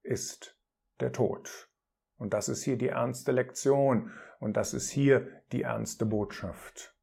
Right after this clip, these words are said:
Römer drei sagt ganz klar, da ist kein Gerechter, auch nicht einer, da ist keiner, der verständig ist. Da ist keiner, der Gott sucht. Alle sind abgewichen. Sie sind allesamt untauglich geworden.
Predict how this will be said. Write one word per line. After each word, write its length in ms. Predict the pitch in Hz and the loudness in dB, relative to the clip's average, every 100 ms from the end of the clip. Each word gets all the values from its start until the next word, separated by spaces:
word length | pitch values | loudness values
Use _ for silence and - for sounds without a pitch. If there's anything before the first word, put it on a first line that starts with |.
| - | 8
Römer 280 | 135 190 196 | 10 12 12
drei 240 | 180 190 | 12 12
sagt 240 | 196 175 - | 12 12 12
ganz 300 | 175 180 - | 8 6 4
klar, 320 | 185 175 160 | 8 10 12
da 120 | 147 | 10
ist 140 | 143 | 8
kein 240 | - 175 180 | 6 6 10
Gerechter, 460 | 165 165 175 165 | 10 10 8 6
auch 140 | 165 - | 6 6
nicht 200 | 170 - | 4 4
einer, 280 | 170 185 160 | 6 8 12
da 100 | 185 | 10
ist 160 | 185 | 10
keiner, 420 | - 247 294 294 | 6 8 10 10
der 140 | 208 190 | 12 12
verständig 640 | 190 156 - 147 135 110 | 10 4 4 4 4 0
ist. 300 | - - - _ _ - - - - | -2 -8 -14 _ _ -20 -20 -14 2
Da 120 | 254 | 4
ist 160 | 233 - | 4 4
keiner, 460 | - 277 339 311 | 6 8 12 12
der 160 | 226 214 | 12 12
Gott 280 | 175 151 127 | 12 12 12
sucht. 680 | 135 113 - - - - _ _ _ _ _ | 6 6 2 -10 -12 -14 _ _ _ _ _
Alle 240 | - 160 | 6 8
sind 220 | 135 135 143 | 8 6 2
abgewichen. 760 | 151 - 107 90 - - - _ _ | 0 2 0 0 -8 -16 -20 _ _
Sie 140 | - 208 | 2 8
sind 200 | 294 254 | 10 12
allesamt 520 | 269 320 220 269 254 | 12 12 12 12 10
untauglich 800 | 277 320 - 247 196 180 151 - | 8 6 10 12 12 12 4 6
geworden. 580 | 135 110 90 95 - | 4 6 4 0 -6